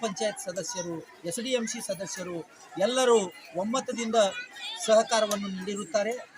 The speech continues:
ಅದಕ್ಕಾಗಿ ಈ ಕಾರ್ಯಕ್ರಮವನ್ನು ಒಳ್ಳೆ ರೀತಿಯಾಗಿ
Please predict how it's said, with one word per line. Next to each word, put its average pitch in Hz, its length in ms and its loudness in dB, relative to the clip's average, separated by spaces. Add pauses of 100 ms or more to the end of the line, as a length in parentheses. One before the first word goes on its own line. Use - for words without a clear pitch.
(140)
ಅದಕ್ಕಾಗಿ 196 500 -2 (480)
ಈ - 20 -4
ಕಾರ್ಯಕ್ರಮವನ್ನು 196 1040 -2 (280)
ಒಳ್ಳೆ 214 240 6
ರೀತಿಯಾಗಿ 208 680 0